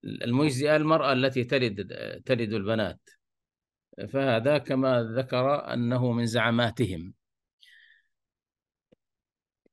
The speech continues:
وقال الأعلم الشنتمري في شرح الدواوين الستة الجاهليين: "وينسب إلى طرفة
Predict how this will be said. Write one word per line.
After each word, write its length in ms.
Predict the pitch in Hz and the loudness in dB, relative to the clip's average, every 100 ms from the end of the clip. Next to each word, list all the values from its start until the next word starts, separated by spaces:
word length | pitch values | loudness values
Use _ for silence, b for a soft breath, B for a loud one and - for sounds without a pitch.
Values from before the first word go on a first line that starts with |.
| _ _ _ | _ _ _
وقال 380 | 110 110 156 175 | -8 0 4 4
الأعلم 680 | 160 160 170 147 156 165 - _ _ _ 117 | 6 4 4 4 4 2 -4 _ _ _ -12
الشنتمري 800 | 117 - 113 113 143 123 120 117 | -6 -2 -2 0 2 4 2 0
في 160 | 101 | -2
شرح 300 | - 127 - | 0 -2 0
الدواوين 840 | 101 95 - 80 95 95 107 113 98 | -2 -2 -8 -6 0 2 2 0 -2
الستة 600 | - 107 - - 123 123 123 _ _ _ _ _ _ _ - | -6 -8 -8 -4 -4 -6 -14 _ _ _ _ _ _ _ -20
الجاهليين: 840 | 85 85 95 90 95 104 139 165 b b b | -10 -10 -8 -8 -6 -4 -6 -8 b b b
"وينسب 440 | - 131 160 151 143 | 0 4 4 4 4
إلى 340 | 127 123 120 | 6 6 4
طرفة 520 | 123 143 135 151 151 | 4 2 4 2 0